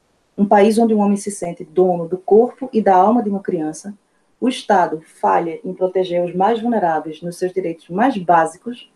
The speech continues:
fanáticos religiosos se sentem empoderados para tentar impor à força e aos gritos suas crenças,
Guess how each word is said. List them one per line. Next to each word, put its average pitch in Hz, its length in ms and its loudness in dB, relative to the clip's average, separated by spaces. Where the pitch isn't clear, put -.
fanáticos 233 520 2
religiosos 214 640 0
se 196 100 -12
sentem 190 380 -8
empoderados 208 840 -2
para 175 160 -2
tentar 190 340 -2
impor 208 480 -2
à 190 160 -2
força - 640 -10
e 190 140 0
aos 208 200 4
gritos 175 720 -2
suas 175 340 -2
crenças, 156 520 -6